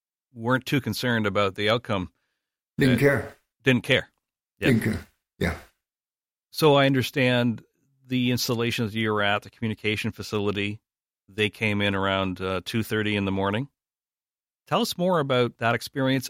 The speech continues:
Speaker 1: and as much as you are comfortable in sharing, I don't want this to be triggering for your P T S D, but I think it's important for people to understand the experience of a Vietnam soldier and what was actually happening at,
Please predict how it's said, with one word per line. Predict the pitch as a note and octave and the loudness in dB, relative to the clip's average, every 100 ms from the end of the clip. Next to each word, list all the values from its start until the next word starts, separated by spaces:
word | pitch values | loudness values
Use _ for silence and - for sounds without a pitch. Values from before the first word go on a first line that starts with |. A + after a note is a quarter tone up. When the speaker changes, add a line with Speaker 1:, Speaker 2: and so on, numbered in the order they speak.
| - | -2
Speaker 1:
and | C#3 C3 C3 _ _ _ | 2 4 2 _ _ _
as | B2+ A2 | -2 0
much | C#3+ F#3 | 0 0
as | F#3 C3+ - _ | 0 0 -4 _
you | D3 C#3 B2+ C#3 | -2 0 2 0
are | B2+ | -4
comfortable | A#2+ C#3 B2 C3 G2 E2+ - _ - | -2 0 0 -2 -4 -4 -8 _ -6
in | G#2 F#2+ | -4 -2
sharing, | - G#2+ F2 F2 | -2 -2 0 -2
I | F#2+ | -2
don't | G2+ A2 | 0 -2
want | G#2 | -4
this | G#2+ - | -8 -12
to | |
be | G2+ | -14
triggering | F#2+ G#2+ G#2 G2+ G2 | -8 -4 -2 -2 -4
for | G2+ F#2+ | -4 -4
your | F#2 G#2 | -2 -6
P | - G#2+ | -6 -6
T | G2 | -6
S | F#2 | -6
D, | - G2 F#2+ | -8 -8 -6
but | F#2+ F#2 - _ _ - | -2 -4 -6 _ _ -2
I | A#2+ | 2
think | C3 | 2
it's | A#2+ | 2
important | A2 C3+ C3 | -2 -2 -2
for | B2 | -4
people | A#2+ A#2+ | 0 2
to | |
understand | A2 G#2+ - A2 G2+ | 2 0 0 2 2
the | G2 F#2+ F2+ - _ _ - | -2 -4 -6 -12 _ _ -2
experience | A2+ - C3 C3+ B2+ A2+ - - - _ - | -2 -2 0 2 2 0 -2 -8 -10 _ -6
of | G#2 G2 G2 F2+ - | -2 -2 -2 -8 -12
a | A2 | -6
Vietnam | G2 A#2 G#2+ F#2+ | -2 -2 0 -2
soldier | F#2+ B2+ C3 A2 F#2+ | 0 0 0 -2 -4
and | A2 G2+ | -6 -8
what | G#2+ | -8
was | G2 - - - | -10 -10 -18 -4
actually | G#2+ - F#2+ | -4 -2 -4
happening | G2+ G#2 G2+ F#2 | -2 -2 -2 -4
at, | F2 | -6